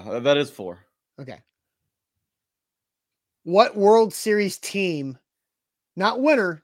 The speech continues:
Speaker 2: just team. It just says, "What World Series team included Cliff Floyd, B J Upton, and Andy Sonnenstein?"
Speaker 1: B J Upton, B J Upton was a well-traveled baseball player.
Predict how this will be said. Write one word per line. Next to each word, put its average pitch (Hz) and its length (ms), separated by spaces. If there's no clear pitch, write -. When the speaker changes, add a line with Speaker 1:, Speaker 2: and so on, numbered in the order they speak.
Speaker 2:
just - 200
team. 151 480
It 151 60
just 165 120
says, 190 200
"What 190 160
World 202 280
Series 226 300
team 165 500
included 185 640
Cliff 226 360
Floyd, 156 720
B 214 220
J 208 260
Upton, 135 640
and 180 240
Andy 214 540
Sonnenstein?" 151 960
Speaker 1:
B 208 140
J 214 200
Upton, 190 560
B 190 140
J 175 140
Upton 147 280
was 117 100
a 117 60
well-traveled 113 560
baseball 101 400
player. 101 400